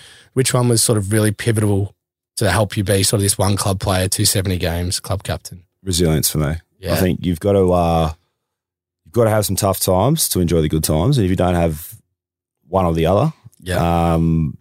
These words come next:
Speaker 2: you, or if you don't have the resilience, you won't be able to enjoy f-, the good times to the full extent.
Speaker 1: Yeah.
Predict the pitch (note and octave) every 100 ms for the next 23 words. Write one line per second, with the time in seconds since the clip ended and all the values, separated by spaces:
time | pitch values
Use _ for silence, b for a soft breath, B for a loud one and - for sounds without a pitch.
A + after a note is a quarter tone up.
0 | - E2+ E2+ E2 - - D2+ D2+ - A2
1 | A2+ G#2+ F2+ F#2 E2+ F#2 D#2+ F2 F#2+ F2
2 | F2+ E2 E2 F2 E2 D#2 F#2 - - -
3 | _ _ _ F2+ F2+ F2+ E2 E2 D#2+ D2
4 | - - E2 E2 E2 B1 - C#2 - _
5 | F2+ D#2